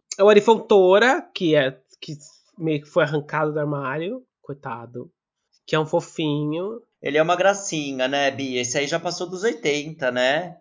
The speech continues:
Speaker 2: É, ele
Speaker 1: Ah,
Speaker 2: tem
Speaker 1: ele é bem, bem vozinho já, é.
Speaker 2: Bicha, ele vai fazer noventa anos.
Speaker 1: Ai, que benção.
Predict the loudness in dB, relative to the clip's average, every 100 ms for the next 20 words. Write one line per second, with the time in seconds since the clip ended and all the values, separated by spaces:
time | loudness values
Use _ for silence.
0 | -6 0 4 4 6 6 8 8 6 4
1 | -6 _ 6 8 10 10 8 6 4 6
2 | 6 6 4 2 4 4 4 4 4 4
3 | 4 4 2 0 0 0 0 4 4 4
4 | 4 2 2 0 2 -2 0 -2 0 4
5 | 4 6 6 4 4 4 4 4 4 0
6 | -4 -12 -14 -12 -14 -14 -6 0 2 2
7 | -2 -2 -2 -2 -6 -8 -10 -10 -10